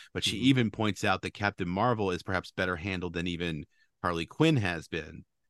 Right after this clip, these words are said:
Speaker 1: in some of the mainline movie depictions. And that treating her less because, well, and she was specifically was referencing the first Suicide Squad that made Harley into kind of like a mewling, abusive relationship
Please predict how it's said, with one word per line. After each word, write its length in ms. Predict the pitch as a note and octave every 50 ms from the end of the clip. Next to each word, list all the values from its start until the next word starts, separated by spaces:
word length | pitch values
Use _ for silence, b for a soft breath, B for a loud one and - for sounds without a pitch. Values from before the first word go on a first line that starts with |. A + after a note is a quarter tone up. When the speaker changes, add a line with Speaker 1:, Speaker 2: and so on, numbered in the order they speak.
| _ _
Speaker 1:
in 120 | - F2+ D#2+
some 180 | - A2 G2
of 140 | F#2+ F2+ D#2+
the 260 | F2+ F#2 F2+ F#2 D#2
mainline 600 | E2 F#2+ G2+ G2+ G2+ G#2 G2 F#2 F2+ F2 F2 F2
movie 360 | F2 G2 A2+ B2 A#2 G#2+ F3+ E3
depictions. 680 | - - F#2 - - - - - - - - - - _ _ _ _ _ _ _ _ _ _ _ _ _ _ _ _ _ _ -
And 180 | G2+ F#2+ F#2+ F2
that 180 | F#2 F#2 F2 -
treating 340 | - - D3 C#3 C3 B2+ A#2
her 160 | A2+ A#2 A2
less 320 | G#2 G#2+ A2 A2+ - -
because, 340 | - - A2 B2+ A#2 G2+ A2 -
well, 300 | B2 C3+ B2+ A#2 A2 F2+ -
and 240 | - A2+ A2 A2+ G#2+ - A2 -
she 140 | - D#3 C#3+
was 100 | A#2+ -
specifically 480 | - C3+ - - E3+ D#3+ D3+ C3 B2+
was 140 | B2 G#2+ G#2
referencing 560 | A2 G#2+ G2+ - G#2+ F#2+ - G#2+ G2+ F#2+ F2+ B B B B B _
the 60 | G#2+
first 400 | G2+ - - A#2 G2+ - - -
Suicide 600 | - C#3 C3 A#2 A2 G2+ - - F#2 F2 F2 F2+
Squad 540 | - - - F#2 E2 D#2 - - F2+ E2 E2 b b b b b b b
that 160 | - G#2+ F#2+ F2
made 360 | G#2 A2 A2 A2 A2 A2 F#2+
Harley 500 | F#2 E2+ A2 A2 G#2+ G#2 G#2 G#2 G2 F#2+
into 180 | F#2 E2+ F#2+
kind 240 | - - A2 G#2 G#2
of 100 | F#2+ F2
like 140 | F#2 F2+ -
a 60 | F#2
mewling, 600 | F#2 F#2 F#2+ F#2+ G2+ G#2 G#2+ G#2+ G#2 G2+ F#2+ F#2+
abusive 600 | F2+ E2+ D#2+ - F#2+ G2+ G2 - - G#2 F2+ -
relationship 760 | F#2 F#2 F#2 F#2 F#2+ F2+ - - - E2+ E2 - - F#2